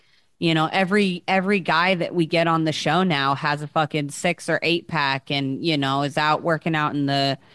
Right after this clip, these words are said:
in the gym every day. And you know what I mean? And that wasn't stuff that we saw back in the older challenges. Back in the older challenges, you know, you'd get,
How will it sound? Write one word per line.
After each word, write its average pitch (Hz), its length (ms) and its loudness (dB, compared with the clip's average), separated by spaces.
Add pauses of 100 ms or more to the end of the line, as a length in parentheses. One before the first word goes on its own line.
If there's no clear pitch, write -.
(220)
in 165 180 2
the 156 60 4
gym 190 340 2
every 151 220 2
day. 143 480 2
And 135 280 -2
you 208 200 0
know 190 80 2
what 185 80 4
I 175 100 2
mean? 170 260 2
And 175 140 2
that 185 160 0
wasn't 233 320 2
stuff 214 300 0
that 185 120 2
we 185 120 2
saw 214 280 4
back 143 480 0
in 175 140 0
the 165 140 2
older 160 280 0
challenges. 143 640 -2
Back 165 220 0
in 180 60 -2
the 170 100 0
older 220 160 2
challenges, 185 680 -2
you 185 120 -2
know, 185 100 0
you'd 190 260 -2
get, 214 280 2